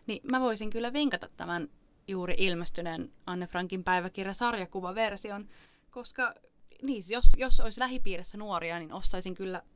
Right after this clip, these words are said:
heille, niinku, jokaiselle semmosen just sen takia, koska tää sota-aihe tuntuu usein niin raskalta, että siihen ei tule tartuttua.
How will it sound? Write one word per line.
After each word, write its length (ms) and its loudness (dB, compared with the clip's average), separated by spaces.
heille, 300 -4
niinku, 360 -14
jokaiselle 600 -10
semmosen 520 -12
just 200 10
sen 180 2
takia, 260 -8
koska 220 10
tää 160 -10
sota-aihe 520 -8
tuntuu 440 -8
usein 260 -8
niin 180 -14
raskalta, 540 -10
että 200 -18
siihen 280 -10
ei 140 -6
tule 140 -10
tartuttua. 640 -12